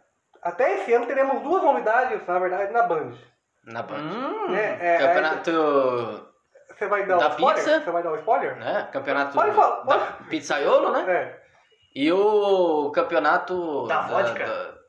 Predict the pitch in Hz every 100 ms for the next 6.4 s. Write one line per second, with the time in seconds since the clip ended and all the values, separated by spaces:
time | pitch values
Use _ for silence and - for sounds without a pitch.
0 | _ _ _ _ - - 185 165 - -
1 | 175 196 226 240 220 - - 208 175 262
2 | 269 - 233 233 - 214 220 - 147 156
3 | 151 143 139 165 165 143 151 156 156 156
4 | 156 - 180 170 214 349 381 403 339 320
5 | 277 214 226 277 254 254 - 254 262 220
6 | 151 131 127